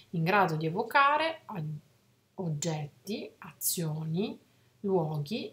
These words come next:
importanti per il defunto stesso. Dunque, rappresentare la vita significava garantirla anche dopo la morte. La magia rendeva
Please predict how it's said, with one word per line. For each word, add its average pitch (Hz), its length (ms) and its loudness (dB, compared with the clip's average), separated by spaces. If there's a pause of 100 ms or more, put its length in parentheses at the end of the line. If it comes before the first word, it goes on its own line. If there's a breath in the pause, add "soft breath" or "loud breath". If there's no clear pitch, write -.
importanti 190 880 -4
per 160 400 -4
il 170 180 -2
defunto 165 540 -2
stesso. - 720 -8 (1040 loud breath)
Dunque, 180 460 2
rappresentare 160 720 2
la 175 100 6
vita 160 540 -2
significava 190 840 0
garantirla 175 840 4
anche 151 340 -2
dopo 151 300 -6
la 151 100 -2
morte. 147 840 -4
La 185 140 0
magia 185 800 0
rendeva 156 720 -2